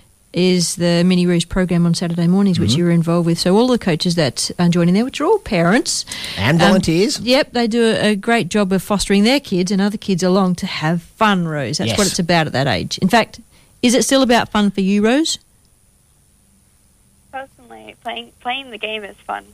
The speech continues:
Speaker 3: for me. I love playing the game. I don't care if we lose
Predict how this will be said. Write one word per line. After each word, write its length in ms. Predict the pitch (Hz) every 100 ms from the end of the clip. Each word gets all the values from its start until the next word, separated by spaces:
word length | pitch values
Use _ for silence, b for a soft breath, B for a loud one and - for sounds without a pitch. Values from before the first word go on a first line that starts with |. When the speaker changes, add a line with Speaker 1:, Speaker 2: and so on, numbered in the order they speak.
| _ -
Speaker 3:
for 80 | 208
me. 300 | - - 226 _ -
I 260 | 226 233
love 240 | 226 220 -
playing 160 | 208
the 60 | 190
game. 140 | 196 -
I 140 | 214
don't 220 | 233 240
care 340 | - 214 208 -
if 140 | 214 -
we 300 | 202 202 -
lose 240 | 208 196